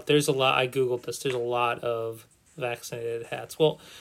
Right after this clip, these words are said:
uh, okay, I'm gonna stay on your subject. I was going to read a quote that I liked from, uh, Ezra Klein's interview with Ted Chiang, where Ted Chiang talks about, uh, thinking about artificial intelligence more in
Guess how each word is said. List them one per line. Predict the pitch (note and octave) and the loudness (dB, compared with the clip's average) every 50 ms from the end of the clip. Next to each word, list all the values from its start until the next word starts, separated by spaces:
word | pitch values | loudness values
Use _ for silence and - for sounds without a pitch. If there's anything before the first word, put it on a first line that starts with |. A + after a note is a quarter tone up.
| - _ - | -18 _ 2
uh, | - E3+ - - | 4 4 6 6
okay, | G3+ F#3 - E3 C3+ B2+ - | 6 6 8 8 6 6 6
I'm | D#3+ F#3 A3 A#3 | 4 2 4 4
gonna | A#3 F#3 D#3+ | 2 2 2
stay | D#3 - - - D3+ C3+ C3+ C3+ B2+ B2+ - | 0 0 0 2 2 4 4 4 4 2 2
on | - B2+ B2 B2 B2 B2 | 0 0 0 0 0 0
your | A#2+ B2 A#2+ | 0 2 2
subject. | A#2+ - - B2 A#2+ - - - - | 2 0 -2 -6 -6 -6 -8 -4 0
I | D#3+ D#3+ E3+ | 2 2 4
was | F3+ E3 D3 | 4 2 0
going | C#3 - C#3+ C#3+ C#3+ C#3+ C#3 C#3 | 0 0 0 0 0 -2 -4 -6
to | - - C3 B2+ B2+ B2 A#2+ | -4 -2 0 2 2 2 0
read | B2 B2 B2 A#2+ | -2 -4 -4 -4
a | A#2+ | -2
quote | - - D3 C#3+ C#3+ | 0 2 2 2 0
that | - C3+ | -2 -2
I | B2+ A#2+ | 0 0
liked | A#2 A#2+ A#2+ A#2 A#2 - - | 0 0 -2 -2 -4 -6 -12
from, | - - - C3+ B2 A#2 A#2 A#2+ A#2 A#2 A2 - - - - - _ _ - | -14 -8 -4 -4 -4 -4 -4 -6 -10 -12 -14 -18 -20 -20 -20 -20 _ _ -4
uh, | - A#2+ A#2+ B2 - | -2 0 0 0 0
Ezra | - C3+ C3 C3+ B2 | 0 0 0 -2 -2
Klein's | - C#3 B2+ A#2+ B2 A#2+ | -2 -2 -2 -2 -2 -4
interview | - B2+ B2 A#2+ B2 A#2 | -6 -6 -6 -4 -4 -6
with | A2 - | -6 -6
Ted | - - B2+ A#2+ A#2+ | -6 -4 -4 -4 -4
Chiang, | - - C#3+ C#3 C#3 C#3 C#3 C3 | -2 -2 0 0 0 -2 -2 -2
where | B2 A#2 | -4 -4
Ted | - - - B2 B2 | -4 -4 -6 -6 -6
Chiang | - - B2+ A#2 A#2 A#2+ A2+ | -6 -8 -8 -6 -8 -10 -8
talks | - - A#2+ A#2 - - - | -6 -4 -6 -4 -6 -8 -8
about, | C3+ B2 B2 A#2 A2+ A#2 A#2 - - - _ - - _ _ _ _ _ - | -6 -2 -2 -2 0 -2 -4 -6 -8 -18 _ -20 -20 _ _ _ _ _ -2
uh, | C3 B2 A#2+ A#2 A#2 A#2 A#2 A#2 A#2+ A#2+ B2+ D#3 - - | -2 0 0 0 -2 -4 -6 -6 -6 -8 -8 -12 -16 -20
thinking | - - E3 D3+ D3+ C#3+ C3+ C3 | -6 -4 -2 -2 -2 -4 -6 -4
about | B2+ B2+ B2 A#2+ A#2+ A#2 A#2+ - - _ _ _ _ _ _ _ _ _ - | -2 0 0 0 0 -2 -4 -8 -16 _ _ _ _ _ _ _ _ _ -4
artificial | C#3+ C3 B2 - - - D3+ C3 | -4 -4 -4 -4 -6 -6 -6 -6
intelligence | B2+ - C3+ B2+ B2+ B2+ B2+ B2 A#2+ - - - E3+ | -6 -6 -4 -4 -4 -4 -4 -6 -8 -8 -10 -12 -10
more | D3 C3+ B2+ B2+ B2 B2 B2+ B2+ | -10 -8 -6 -4 -4 -2 -4 -4
in | A#2+ A#2 A#2 | -6 -8 -10